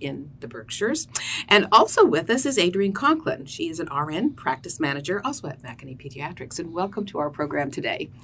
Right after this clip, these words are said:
We invited you to join us because we are so excited about this practice called social prescribing. The idea being that not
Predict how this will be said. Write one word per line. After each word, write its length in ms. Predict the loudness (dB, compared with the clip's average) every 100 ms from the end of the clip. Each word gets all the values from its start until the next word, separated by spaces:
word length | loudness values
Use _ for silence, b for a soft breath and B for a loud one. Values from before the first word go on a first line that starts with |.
| B B B B B
We 240 | 6 8
invited 480 | 8 6 4 2 2
you 60 | -2
to 100 | -4
join 320 | -4 -4 -2
us 180 | -4 -4
because 440 | -6 -6 -6 -2
we 120 | -2 -2
are 140 | -2
so 360 | -2 -2 0 0
excited 680 | 0 0 2 0 -2 -4 -10 -10
about 480 | -2 0 0 -2 -8 -20 -8
this 200 | -4 -4
practice 680 | -4 -4 -4 -4 -6 -4 -6
called 600 | -8 -2 -2 -2 -4 -10 -18 -16
social 440 | -6 -4 -2 -4
prescribing. 840 | -6 -6 -4 -2 -2 -4 -12 -16 B B B 2
The 120 | 6
idea 560 | 6 4 2 2 2
being 540 | 6 6 6 4 4 4
that 320 | 6 6 4 B B B -6
not 360 | 2 6 6